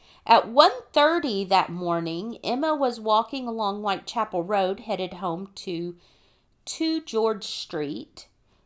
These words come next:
where she saw a group of men ahead of her. One of the young men started toward her, and she crossed the road and turned down Osborne Street,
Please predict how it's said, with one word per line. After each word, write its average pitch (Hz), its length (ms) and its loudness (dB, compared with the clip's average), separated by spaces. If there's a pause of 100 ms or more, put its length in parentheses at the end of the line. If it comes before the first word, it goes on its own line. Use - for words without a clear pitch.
where 254 160 4
she 254 180 -6
saw 262 340 6
a 302 60 -4
group 254 240 -2
of 208 160 -6
men 196 300 -2
ahead 185 400 -4
of 170 140 -4
her. 104 260 -8
One 233 240 -2
of 311 140 -6
the 285 80 -8
young 220 280 -4
men 202 240 -6
started 214 460 -2
toward 160 300 -6
her, 202 120 -6
and 190 240 -10
she - 120 -14
crossed - 420 -4
the 277 80 -8
road 185 420 -2
and 190 140 -10
turned 208 260 -10
down 175 200 -4 (140)
Osborne 143 680 -6
Street, - 640 -14